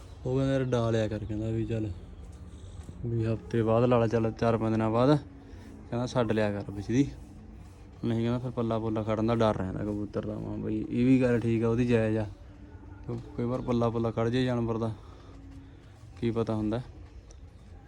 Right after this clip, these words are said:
ਤਾਂ ਕਰਕੇ ਮੈਂ ਛੱਡ ਦਿੰਦਾ ਹੁੰਦਾ। ਬਾਕੀ ਇੱਕ ਮੈਨੂੰ ਡੱਬੇ ਜਿਹੇ ਦਾ ਹੋ ਗਿਆ ਥੋੜ੍ਹਾ ਜਿਹਾ, ਡੱਬਾ ਛੱਡ ਦਿੰਦੇ ਆਪਾਂ, ਤਾਂ ਕਰਕੇ ਇਹ ਵੀ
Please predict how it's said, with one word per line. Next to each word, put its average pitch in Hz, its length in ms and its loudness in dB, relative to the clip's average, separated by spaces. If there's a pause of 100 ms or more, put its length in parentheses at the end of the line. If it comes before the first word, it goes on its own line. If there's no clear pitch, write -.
(640)
ਤਾਂ 127 200 -6
ਕਰਕੇ 123 300 -6
ਮੈਂ 120 140 -2
ਛੱਡ 107 280 -2
ਦਿੰਦਾ 104 220 -2
ਹੁੰਦਾ। 107 160 -2
ਬਾਕੀ 120 240 0
ਇੱਕ 120 140 -4
ਮੈਨੂੰ 123 260 2
ਡੱਬੇ 113 300 4
ਜਿਹੇ 113 120 4
ਦਾ 113 100 6
ਹੋ 110 100 4
ਗਿਆ 113 120 4
ਥੋੜ੍ਹਾ 113 180 2
ਜਿਹਾ, 127 80 4
ਡੱਬਾ 110 300 2
ਛੱਡ 107 200 2
ਦਿੰਦੇ 107 220 2
ਆਪਾਂ, 107 240 -2
ਤਾਂ 104 220 -4
ਕਰਕੇ 107 360 -2
ਇਹ 113 60 2
ਵੀ 113 120 0